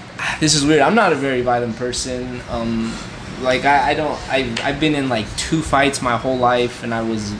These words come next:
super young. I was in, like, middle school. Um, but I've been craving that, yo. Like, let's get, like,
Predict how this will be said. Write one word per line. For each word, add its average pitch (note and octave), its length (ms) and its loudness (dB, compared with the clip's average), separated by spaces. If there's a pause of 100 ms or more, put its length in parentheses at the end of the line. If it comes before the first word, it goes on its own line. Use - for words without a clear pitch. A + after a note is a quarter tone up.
super C3 320 0
young. A2+ 300 2
I A2+ 100 4
was A2+ 120 -2
in, A2+ 40 -4
like, G#2+ 160 -2
middle A2 240 -2
school. A2+ 420 0 (680)
Um, A#2+ 240 2
but B2+ 100 4
I've F3+ 220 2
been A#3 200 2 (1080)
craving A#2 460 0
that, G#2+ 180 0
yo. D#3 180 0
Like, F3+ 200 0
let's E3 180 0
get, - 140 -8
like, B2 160 2